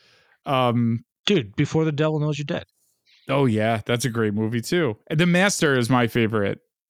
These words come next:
Speaker 1: Philip Seymour Hoffman
Speaker 2: Yeah, I know. And,
Speaker 1: performance.
Speaker 2: and I l-, I like,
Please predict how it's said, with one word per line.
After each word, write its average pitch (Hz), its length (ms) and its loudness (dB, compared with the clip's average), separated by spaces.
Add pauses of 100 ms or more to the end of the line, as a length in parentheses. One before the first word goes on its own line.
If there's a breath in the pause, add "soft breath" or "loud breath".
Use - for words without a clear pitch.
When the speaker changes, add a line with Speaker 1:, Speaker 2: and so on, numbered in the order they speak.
(600)
Speaker 1:
Philip 117 240 0
Seymour 104 260 -4
Hoffman 98 360 -2
Speaker 2:
Yeah, 175 120 2
I 139 100 0
know. 143 180 0
And, 139 280 -2
Speaker 1:
performance. 127 60 -8
Speaker 2:
and 143 100 0
I 147 260 0 (160)
l-, 139 300 0 (100)
I 147 160 2
like, 143 360 0